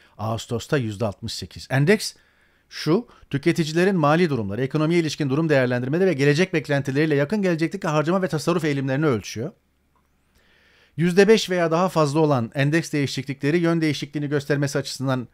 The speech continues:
mühim. Sıfır iki yüz aralığında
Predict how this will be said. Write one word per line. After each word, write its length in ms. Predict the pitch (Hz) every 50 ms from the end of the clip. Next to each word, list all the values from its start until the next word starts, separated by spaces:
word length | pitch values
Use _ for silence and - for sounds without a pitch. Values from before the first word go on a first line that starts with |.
| _ _ _
mühim. 420 | 131 135 131 175 247 285 262 - _ _ _ _ - - _ _ _ _ _ _ _ _ _ _ _ _ _ _ _
Sıfır 300 | - - 262 240 202 233
iki 200 | 208 160 - 202
yüz 140 | 220 190 160
aralığında 680 | 156 135 131 120 117 113 107 104 95 127 180 240 -